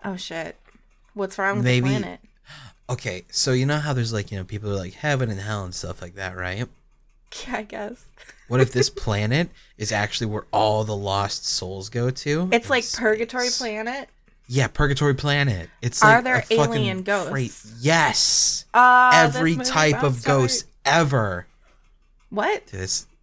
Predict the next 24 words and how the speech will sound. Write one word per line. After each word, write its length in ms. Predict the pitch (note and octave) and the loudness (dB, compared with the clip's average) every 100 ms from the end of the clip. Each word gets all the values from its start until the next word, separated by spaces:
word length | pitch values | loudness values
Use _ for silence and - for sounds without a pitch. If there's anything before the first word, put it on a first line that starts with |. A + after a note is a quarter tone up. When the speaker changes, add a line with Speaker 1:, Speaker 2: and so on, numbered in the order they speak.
| _ - | _ -8
Speaker 2:
every 180 | A2 D#3+ | -4 -4
type 180 | F#3 F3 | -4 -2
of 80 | |
ghost 240 | C#3+ F3+ F3+ | 0 0 0
ever, 280 | A3+ D4 F#2+ | -2 -2 -2
yeah. 340 | G#2 D#4 G#2+ | -4 -4 -4
Speaker 1:
Whoa, 360 | B3+ A4+ E4 G#3+ | -4 -2 -2 -2
that's 220 | A3+ D4+ | -4 -4
amazing. 840 | F4+ D4+ D4 G#4 C#4+ G#3 G#3 G#3 C4 _ _ _ | -4 -6 -4 -2 -2 -6 -8 -14 -18 _ _ _
Speaker 2:
Yeah, 220 | - E3+ | -18 -16
that's 200 | C3+ - | -16 -16
freaking 640 | - - - E3+ F#3 F3 D3+ | -16 -16 -14 -8 -2 0 2
nuts. 600 | F#3+ C4+ - - - - _ _ _ - | 0 -2 -4 -4 -4 -8 _ _ _ -2
And 320 | B2+ B2+ B2 - | 2 2 0 -6
he's 280 | A#2+ C3 | -2 0
gotta 200 | C3 C3+ | 2 0
go 240 | C#3 C3+ D3 | 0 2 2
in 80 | C#3+ | 2
there 220 | C#3 D3 | 2 2
and 220 | C3 B2+ | 2 0
just 240 | B2 A#2+ | 2 0
ghost 300 | A2+ C3 F#3+ | 0 0 -2
bust 300 | - - - | -6 -14 -14
him. 180 | G#2+ A2 | -16 -20